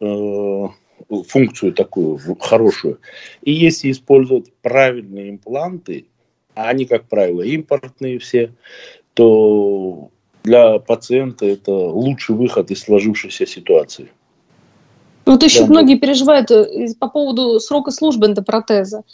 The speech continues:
Speaker 2: Вот если среди моих знакомых, кто вот как раз говорит: «Ну вот, как если делать, надо постоянно менять». Сколько в с-, вот служит, э, искусственный
Speaker 1: Э,
Speaker 2: эндопротез? Ценишь?
Speaker 1: Это, это все зависит от, вот успех операции, да, я вам щас, это такой большой об-, объемный вопрос,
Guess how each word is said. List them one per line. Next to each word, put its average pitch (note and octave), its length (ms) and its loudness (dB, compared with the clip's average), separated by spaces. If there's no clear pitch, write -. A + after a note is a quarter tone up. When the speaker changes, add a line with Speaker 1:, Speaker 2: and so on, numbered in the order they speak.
Speaker 2:
Вот - 140 -12
если A3+ 400 2
среди B3+ 420 2
моих B3+ 300 4
знакомых, A3 540 0
кто - 200 0
вот G#3 120 0
как - 180 -8
раз G#3 180 0
говорит: A3 220 -2
«Ну C4+ 120 2
вот, D#4 180 0
как C4 200 -2
если B3 240 0
делать, C4+ 520 2
надо A3+ 220 0
постоянно A#3 480 2
менять». B3 400 2
Сколько - 380 2
в - 40 -8
с-, - 200 -12
вот B3 280 -4
служит, A#3 420 0
э, - 640 -2
искусственный A3+ 540 0
Speaker 1:
Э, - 40 0
Speaker 2:
эндопротез? A3 580 -2
Ценишь? G#3 420 0
Speaker 1:
Это, C3 280 -6
это C3+ 100 -8
все D3+ 300 -10
зависит A#2 680 -8
от, B2+ 300 0
вот B2 260 0
успех - 340 0
операции, B2+ 480 -2
да, F2+ 140 -6
я G#2+ 160 0
вам A2+ 100 0
щас, - 220 -6
это - 180 -14
такой D3 240 -2
большой B2 400 0
об-, A2+ 200 -8
объемный B2 460 -4
вопрос, D#3+ 520 -6